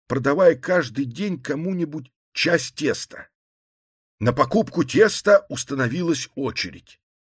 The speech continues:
Чем дальше шла торговля, тем больше охватывал Ганса дух наживы. Он запрашивал все большую цену, торговался, как ростовщик.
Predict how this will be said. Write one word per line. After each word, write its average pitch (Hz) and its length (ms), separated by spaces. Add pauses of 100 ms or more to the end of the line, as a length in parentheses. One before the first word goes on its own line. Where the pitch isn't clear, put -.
(240)
Чем 143 280
дальше 151 420
шла 156 280
торговля, 175 840 (180)
тем 160 300
больше 185 760
охватывал 170 760
Ганса 143 480
дух 160 320
наживы. 131 640 (580)
Он 139 180
запрашивал 165 680
все 151 200
большую 180 500
цену, 131 480
торговался, 196 840
как 165 240
ростовщик. 143 680